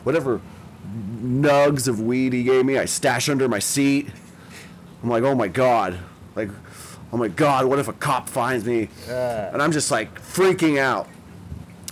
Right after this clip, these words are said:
Speaker 1: And so I stay there for, like, I don't know, half hour, an hour. And, uh,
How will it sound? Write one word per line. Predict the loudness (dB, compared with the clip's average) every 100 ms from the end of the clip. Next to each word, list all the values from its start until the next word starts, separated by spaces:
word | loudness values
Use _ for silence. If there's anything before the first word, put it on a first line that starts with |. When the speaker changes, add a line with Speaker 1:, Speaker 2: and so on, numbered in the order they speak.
| -8
Speaker 1:
And | -6
so | 0 4 6 4 2 -2
I | -2
stay | 0 2 4
there | 4 2
for, | 2
like, | 2 4 2
I | 0
don't | 0
know, | 0 0
half | 0 0 0
hour, | 2 4 4
an | 2
hour. | 0 2 2 0 -4 -14 -20 -20 -20 -20 -20 -20 -4
And, | -2 0 4
uh, | 4 4 4 2